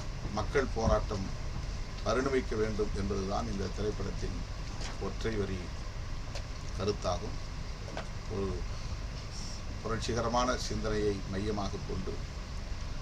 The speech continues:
"ஆயுதம் தீர்வல்ல, அறிவே ஆயுதமாக ஏந்தப்பட வேண்டும், அதற்கு நமக்கு தலைவர்கள் முன்மாதிரியாக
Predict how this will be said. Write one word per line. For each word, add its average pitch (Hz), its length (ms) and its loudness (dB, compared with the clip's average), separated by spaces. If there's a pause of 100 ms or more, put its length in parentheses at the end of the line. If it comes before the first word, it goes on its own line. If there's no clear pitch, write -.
(420)
"ஆயுதம் 135 560 6 (140)
தீர்வல்ல, 117 640 4 (480)
அறிவே 127 520 6 (960)
ஆயுதமாக 120 760 4 (760)
ஏந்தப்பட 113 460 2
வேண்டும், 113 440 6 (1200)
அதற்கு 139 540 4 (540)
நமக்கு 107 520 0 (1120)
தலைவர்கள் 123 480 8 (140)
முன்மாதிரியாக 110 800 4